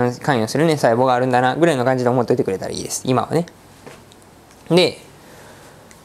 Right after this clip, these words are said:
このハイブリドーマはB細胞とそのがん細胞ってことで、B細-、そのB細胞って免疫に関与する細胞なので、まあ、人、人にもあるわけですね。で、人にある細胞、B細胞ね。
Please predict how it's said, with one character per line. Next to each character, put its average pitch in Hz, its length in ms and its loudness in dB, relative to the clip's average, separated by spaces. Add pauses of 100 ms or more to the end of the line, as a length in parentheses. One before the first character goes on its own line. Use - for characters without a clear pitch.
(160)
こ 190 80 4
の 190 80 4
ハ 220 80 2
イ 202 60 0
ブ 196 100 4
リ 185 60 6
ド 180 100 6
ー 156 40 4
マ 131 140 4
は 147 140 4
B 156 260 2
細 147 240 4
胞 110 200 -4
と 156 380 2
そ - 140 -2
の 120 60 4
が 131 120 2
ん 139 80 -2
細 120 200 0
胞 - 160 -8
っ - 40 -14
て - 120 -6
こ 113 60 0
と 110 80 -2
で、 117 160 4
B 202 200 4
細-、 - 200 -2
そ 151 100 2
の 131 80 2
B 156 160 4
細 147 180 4
胞 113 40 4
っ - 20 -8
て 113 100 0
免 143 240 4
疫 - 80 -6
に 131 140 0
関 120 260 0
与 117 80 -2
す - 140 -8
る 107 160 -4
細 107 180 2
胞 101 140 -4
な 107 80 -6
の 113 80 -2
で、 107 100 -2
ま 139 120 0
あ、 120 40 -2
人、 135 300 0 (100)
人 156 220 0
に 131 100 2
も 95 120 0
あ 107 60 2
る 98 60 -2
わ 101 80 -4
け - 80 -16
で 147 60 -14
す 226 100 -2
ね。 196 140 -2
で、 143 120 2
人 143 140 -2
に 117 80 0
あ 107 60 -2
る 107 80 -4
細 - 160 -6
胞、 104 120 -12 (580)
B 127 180 -2
細 - 160 -10
胞 156 100 -2
ね。 233 140 0